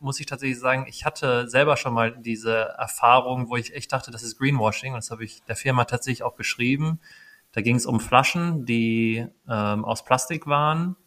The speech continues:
und die sollten biodegradable, also kompostierbar sein. Und die Studien haben sie mir auch geschickt und dann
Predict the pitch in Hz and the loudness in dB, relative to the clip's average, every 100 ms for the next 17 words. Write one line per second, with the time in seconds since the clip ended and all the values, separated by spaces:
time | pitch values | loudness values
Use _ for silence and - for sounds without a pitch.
0 | _ - 120 120 - - 117 120 120 120 | _ -4 0 0 -2 -2 2 4 4 6
1 | 110 120 113 107 113 117 101 95 101 101 | 6 6 4 4 4 4 2 -2 -4 -4
2 | - 107 104 - 117 110 104 101 113 139 | -4 -4 -4 -4 0 0 0 0 0 -2
3 | 139 117 107 101 - - - - 139 131 | -4 -4 -4 -6 -6 -4 -2 2 4 6
4 | 123 120 117 117 - - 127 143 - 120 | 4 2 0 -2 -4 -6 -6 -6 -6 -2
5 | 117 113 | 0 0